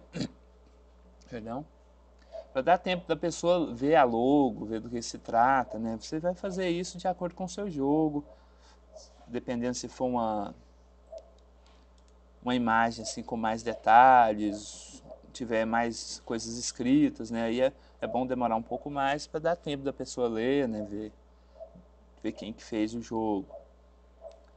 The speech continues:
No meu caso, isso já vai ser o bastante. Vou dar uma testadinha, né? Ver se tá funcionando bem. Ah,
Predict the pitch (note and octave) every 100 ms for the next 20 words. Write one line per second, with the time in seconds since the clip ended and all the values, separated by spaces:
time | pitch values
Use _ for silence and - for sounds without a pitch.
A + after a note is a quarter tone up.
0 | - - - C#3 D#3+ F3+ - F#3 F#3+ F#3+
1 | F3+ G3 F#3 F3+ F3+ E3 F3 - - G2+
2 | - - - - - - - - - -
3 | - - - - - - - A2+ A2+ A2+
4 | G#2+ - A2+ A2 A#2+ D#3+ G3 C#3 A2 G#2+
5 | G#2 - - - - A2+ G#2+ A2 G#2+ A#2+
6 | D#3 F#3+ G3+ - - - - - - -
7 | - - - - - - - _ _ _
8 | - - - _ - - - - - A#2+
9 | A#2 A2+ A2+